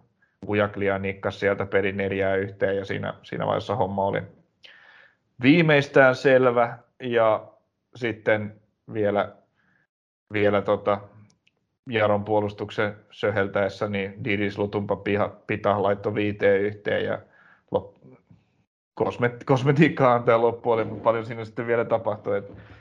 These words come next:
Tyler Reed pamautti todella komeen pommin tota ala-, alakulmaa vastapalloa, loistava, loistava laukaus, hieno maali ja tota, sen jälkeen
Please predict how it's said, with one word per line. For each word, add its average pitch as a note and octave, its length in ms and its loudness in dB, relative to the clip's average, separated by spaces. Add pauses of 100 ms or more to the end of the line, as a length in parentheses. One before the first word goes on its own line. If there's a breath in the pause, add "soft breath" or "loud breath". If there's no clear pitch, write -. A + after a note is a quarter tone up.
(680 loud breath)
Tyler G#2+ 300 2
Reed G#2+ 220 0
pamautti G#2 720 -2 (300)
todella G#2 340 4
komeen G2+ 540 0 (220)
pommin G2+ 420 -2
tota G2+ 300 -4 (1900 loud breath)
ala-, G#2+ 400 2
alakulmaa B2 880 2 (280)
vastapalloa, G#2 1000 0
loistava, G#2+ 600 -2
loistava G#2+ 580 0
laukaus, G#2 640 -2 (420 soft breath)
hieno G#2 240 2
maali G#2 460 0
ja G2 140 -2
tota, G2 560 -2 (120)
sen G#2 220 2
jälkeen G2+ 500 0